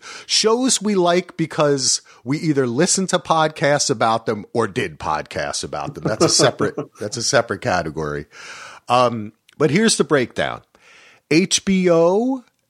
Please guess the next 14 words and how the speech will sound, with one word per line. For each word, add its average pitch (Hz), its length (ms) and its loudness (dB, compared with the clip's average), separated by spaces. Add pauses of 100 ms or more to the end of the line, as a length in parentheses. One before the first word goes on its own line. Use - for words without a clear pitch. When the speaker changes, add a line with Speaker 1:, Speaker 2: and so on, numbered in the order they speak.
(160)
Speaker 1:
so, - 240 2
and 123 160 2
this 165 180 2
does 160 340 2
add 135 260 2
up 123 160 0
to 110 100 -4
twenty-two. 92 720 -6 (360)
H 151 360 2
B 143 200 2
O 143 260 4
six, - 880 2 (440)
Netflix 123 960 0 (100)
six, - 680 0